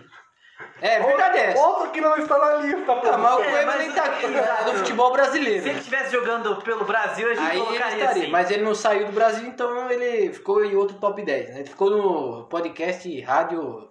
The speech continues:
Speaker 1: Chiquito e Lucenito lá no México, lá, né? Muito bem,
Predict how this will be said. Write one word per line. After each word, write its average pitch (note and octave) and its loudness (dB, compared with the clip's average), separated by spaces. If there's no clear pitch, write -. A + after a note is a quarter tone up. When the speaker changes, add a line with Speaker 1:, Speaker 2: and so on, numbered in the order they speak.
Speaker 1:
Chiquito G3 -4
e F#3 4
Lucenito E3 -6
lá C#3 -4
no C#3 -2
México, - -4
lá, - -6
né? - -8
Muito - -2
bem, F#3+ -2